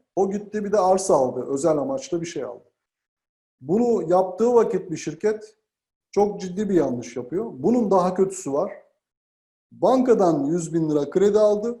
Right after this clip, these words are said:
şirket kurdu ve gitti bunu da arsaya yatırdı, altmış bin lirası. Bu daha beter bir durum. Bunlar gerçekte yaşanıyor. Yani çok büyük şirketler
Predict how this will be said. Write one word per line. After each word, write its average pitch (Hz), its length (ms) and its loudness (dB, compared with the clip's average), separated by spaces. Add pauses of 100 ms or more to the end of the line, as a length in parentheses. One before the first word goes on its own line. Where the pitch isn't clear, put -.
(120)
şirket 226 540 -2
kurdu 226 560 -4 (120)
ve 165 140 2
gitti 214 360 -4
bunu 220 200 0
da 214 340 -2 (100)
arsaya 175 420 0
yatırdı, 110 360 -12
altmış - 420 -14
bin 104 100 -16
lirası. - 300 -20 (160)
Bu 190 220 -8
daha 180 260 2
beter 123 360 -4
bir 110 100 -16
durum. - 180 -18 (800)
Bunlar 202 380 0
gerçekte 196 600 -2
yaşanıyor. 208 640 -2 (800)
Yani 170 280 0
çok 190 300 0
büyük 196 200 -2
şirketler 160 580 -6